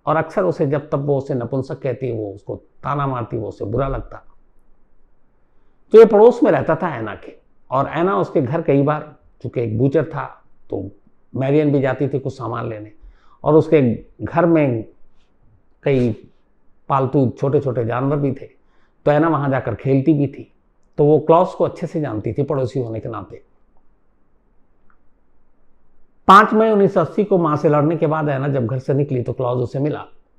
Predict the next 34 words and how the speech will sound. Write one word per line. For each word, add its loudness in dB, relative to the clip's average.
और -6
उसने -6
उससे -6
पूछताछ -4
की, -4
फिर -6
अपने -8
घर -8
ले -8
गया। -20
उसने -6
देखा -4
आसपास -8
कोई -10
है -18
नहीं। -20
घर 0
ले 4
जाने 0
के -2
बाद -2
उसने -8
ऐना -6
के -6
साथ -6
ज़बरदस्ती -4
करने -6
की -8
कोशिश -12
की। -20
सात -4
साल -10
की -8
बच्ची। -12